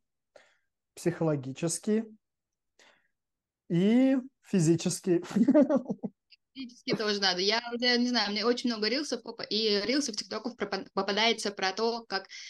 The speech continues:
Speaker 2: типа, а, working out for teachers, и вот это cutting paper, что-то еще, носить бумажки, учебники, <laughs> разговор с родителями. <laughs>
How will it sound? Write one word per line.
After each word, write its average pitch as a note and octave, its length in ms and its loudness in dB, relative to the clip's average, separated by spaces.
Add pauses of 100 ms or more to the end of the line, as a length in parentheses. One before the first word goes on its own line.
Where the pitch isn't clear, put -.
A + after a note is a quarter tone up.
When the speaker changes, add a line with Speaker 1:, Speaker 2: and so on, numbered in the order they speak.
(100)
Speaker 2:
типа, G#3 400 0 (240)
а, G#3 380 0 (260)
working C#4+ 500 4
out B3 360 0
for A#3 120 -2
teachers, F#3+ 680 -2 (420)
и G#3 120 0
вот G3+ 140 -10
это - 120 -6
cutting C4+ 420 2
paper, G#3 800 0
что-то A#3+ 240 0
еще, A#3+ 320 2 (100)
носить A#3+ 460 0
бумажки, A#3 520 2
учебники, A3 720 2
<laughs> C#4 360 -2
разговор B3 320 4
с - 80 -8
родителями. B3 640 0
<laughs> D#4 440 0